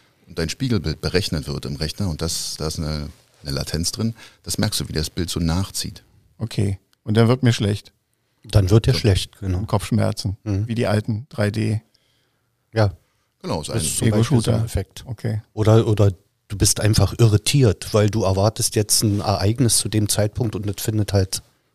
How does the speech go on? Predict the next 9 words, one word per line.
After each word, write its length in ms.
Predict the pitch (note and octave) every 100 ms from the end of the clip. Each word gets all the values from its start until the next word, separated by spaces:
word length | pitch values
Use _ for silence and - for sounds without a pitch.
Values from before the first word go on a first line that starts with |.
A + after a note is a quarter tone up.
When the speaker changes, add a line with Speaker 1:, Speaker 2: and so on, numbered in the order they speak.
| -
Speaker 3:
eine 80 | G2
Sekunde 320 | G#2+ A2+ G2+
später 320 | - A2 -
statt. 340 | - E2+ E2+ - - _ _
Speaker 2:
Und 140 | A2
der 80 | A#2+
Informationsfluss 800 | A2 C3+ B2 A#2 C3+ E3+ D#3+ D#3
ist 140 | D#3+
in 160 | D3+ C#3+